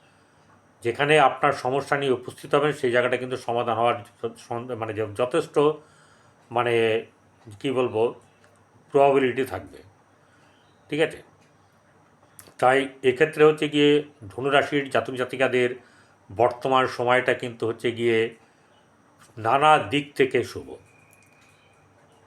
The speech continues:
উত্তরাধিকার সূত্রে প্রাপ্ত হতে পারেন, সহসা প্রাপ্ত হতে পারেন, যে কোনো দিকে সাফল্য লাভ করতে পারেন, এরম ধরনের বিশেষ কিছু থাকবে। এবারে ব্যাপার হচ্ছে যে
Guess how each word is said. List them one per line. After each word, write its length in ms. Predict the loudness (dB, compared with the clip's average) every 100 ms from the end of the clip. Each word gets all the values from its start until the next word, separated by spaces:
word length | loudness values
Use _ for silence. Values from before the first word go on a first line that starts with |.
| _ _ _ _ _ _ -10
উত্তরাধিকার 580 | -6 0 2 4 2
সূত্রে 340 | 0 -6 -6 -2
প্রাপ্ত 320 | 0 -2 0
হতে 280 | 0 0 -2
পারেন, 280 | 0 0 -4 -14 _ -20 -20 -18
সহসা 420 | -4 -2 2 0
প্রাপ্ত 360 | 2 -2 0 -2
হতে 220 | 0 0
পারেন, 380 | 2 2 0 -4 -18
যে 180 | -12 -10
কোনো 180 | -8 -4
দিকে 140 | -4
সাফল্য 420 | -4 -6 -4 -4
লাভ 200 | 0 0 -2
করতে 240 | -8 -6
পারেন, 300 | 0 0 0 -6 _ _ _ _ _ -2
এরম 220 | 0 0
ধরনের 300 | 0 2 0
বিশেষ 320 | -6 -10 -8
কিছু 280 | -8 -6 -8 -14 _ _ -4
থাকবে। 400 | -2 -2 -12 -18 _ _ _ _ _ _ _
এবারে 260 | 0 2 4
ব্যাপার 280 | 2 2 -2
হচ্ছে 200 | -2 -4
যে 400 | -2 -2 -4